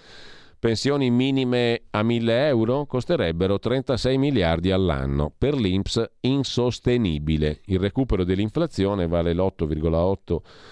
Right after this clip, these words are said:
per cento, dice ancora Brambilla. La manovra prevede una rivalutazione al centoventi per cento delle pensioni minime e alza l'assegno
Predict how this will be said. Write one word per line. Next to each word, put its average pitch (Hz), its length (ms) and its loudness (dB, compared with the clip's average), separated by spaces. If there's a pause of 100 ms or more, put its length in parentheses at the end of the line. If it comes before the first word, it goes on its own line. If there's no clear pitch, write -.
(560)
per 139 180 0
cento, 107 560 0
dice 90 300 0
ancora 90 640 0
Brambilla. 87 840 2
La 92 100 2
manovra 113 460 0
prevede 107 380 0
una 92 180 2
rivalutazione 98 1200 0
al 85 180 0
centoventi 101 680 0
per 85 200 -2
cento 73 500 -2
delle 110 220 -2
pensioni 123 720 0 (100)
minime 71 760 0
e 87 160 0
alza 104 380 0
l'assegno 87 800 0